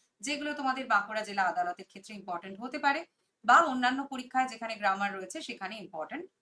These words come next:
হতে পারে। ওকে, so let's start, শুরু করি আজকে ক্লাস।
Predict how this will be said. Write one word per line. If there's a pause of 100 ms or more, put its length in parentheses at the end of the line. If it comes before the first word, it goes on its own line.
(320)
হতে
পারে। (600)
ওকে, (600)
so (340)
let's
start,
শুরু
করি
আজকে
ক্লাস।